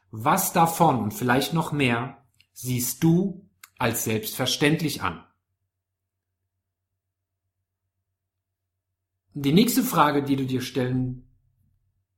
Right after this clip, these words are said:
darfst, sollst, musst, kann dies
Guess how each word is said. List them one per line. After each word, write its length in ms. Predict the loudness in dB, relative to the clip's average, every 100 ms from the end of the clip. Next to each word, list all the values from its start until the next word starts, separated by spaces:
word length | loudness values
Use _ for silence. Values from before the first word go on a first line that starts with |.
| _
darfst, 720 | 2 4 4 -2 -8 -14 -18 -8
sollst, 680 | 0 2 2 -2 -10 -12 -2
musst, 680 | 2 2 0 -6 -14 -20 _ _ _ _ _ _ _ _ _ _ _ _
kann 380 | -2 2 2 2
dies 760 | 4 6 4 -2 -8 -14 _